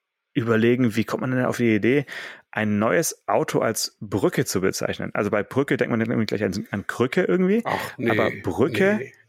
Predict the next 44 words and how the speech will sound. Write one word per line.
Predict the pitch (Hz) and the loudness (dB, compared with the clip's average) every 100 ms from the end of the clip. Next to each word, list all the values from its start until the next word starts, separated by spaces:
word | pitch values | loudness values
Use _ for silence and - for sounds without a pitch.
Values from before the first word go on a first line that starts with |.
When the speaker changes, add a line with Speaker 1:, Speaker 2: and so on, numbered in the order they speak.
| - | -10
Speaker 1:
zwischen | - - 117 175 214 190 | -4 0 2 2 0 -2
Tradition | - 104 151 151 147 143 - | 0 0 0 2 2 2 0
und | 127 131 | -2 -2
Digi-, | 123 - | -4 -2
Digitalisierung, | 127 120 120 107 98 139 | 0 0 2 0 2 0
also | 101 95 | 0 0
was | 95 | 0
ist | 170 | 0
es | 135 | 0
denn | 104 | 0
jetzt? | 92 - | 0 0
Ist | 127 | 0
es | 127 | 0
jetzt | 120 104 | -2 0
nicht | 120 139 - - - _ - | 0 -2 -8 -20 -20 _ -2
das | 107 - | -2 2
Neueste | 98 101 147 92 | 2 2 2 -2
des | 95 110 | -4 -4
Neuesten? | 92 90 131 - - 190 | -2 0 0 0 -2 -2
Also | 107 110 | -2 -4
ein | 131 101 101 | -2 0 2
neues | 113 113 | 2 2
Auto | 120 123 | 0 2
muss | 113 | 0
doch | 113 95 | 0 -2
immer, | 143 170 170 156 - - - _ _ - | 0 2 2 -2 -10 -20 -20 _ _ -2
ähm, | 127 127 123 123 | 2 2 2 0
wie | 113 | 0
soll | 110 | 0
ich | 110 | 2
sagen, | 135 117 104 | 2 0 -2
Speerspitze | - - 143 165 107 - 92 | -2 0 0 0 -2 0 0
sein | 95 101 123 - - - _ - | 0 0 -2 -6 -14 -18 _ -2
und, | 107 104 - | 0 0 0
äh, | 113 98 | 0 0
kann | - 110 | 0 0
doch | 104 | 2
nicht | 107 | 0
irgendwie | 101 95 | 0 0
eine, | 95 | -2
eine | 92 | -4
Brücke | - - - 113 | -4 -2 0 0
sein, | 87 82 | 0 -2
oder? | 85 156 - | 0 -2 -4